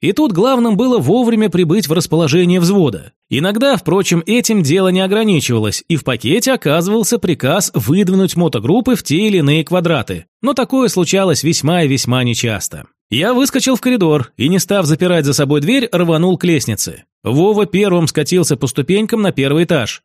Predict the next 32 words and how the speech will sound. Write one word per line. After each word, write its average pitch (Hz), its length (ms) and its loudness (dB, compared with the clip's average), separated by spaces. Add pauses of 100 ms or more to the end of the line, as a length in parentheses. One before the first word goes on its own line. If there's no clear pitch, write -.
и - 80 -4
между 160 300 0
нами 196 280 0
вклинилось 233 520 0
ещё 254 280 0
несколько 165 420 0
бойцов. 151 520 -2 (160)
Но 160 140 0
на 240 100 0
улице 285 360 2
я 269 120 2
нагнал 208 360 0
соседа 135 600 0
и 262 100 0
побежал 156 500 0
рядом. 107 420 -4 (360)
Не 135 140 -4
отстать 175 440 -2
получилось 170 500 2
с - 40 -4
превеликим 185 600 0
трудом. 160 460 0 (120)
Нёсся 185 500 0
тот, 143 260 0
будь 156 220 0
здоров, 160 580 0
одно 143 300 -2
слово, 143 580 0
футболист. 143 680 -2 (400)
Сирены 165 520 0
продолжали 156 540 0
выть. 156 360 -2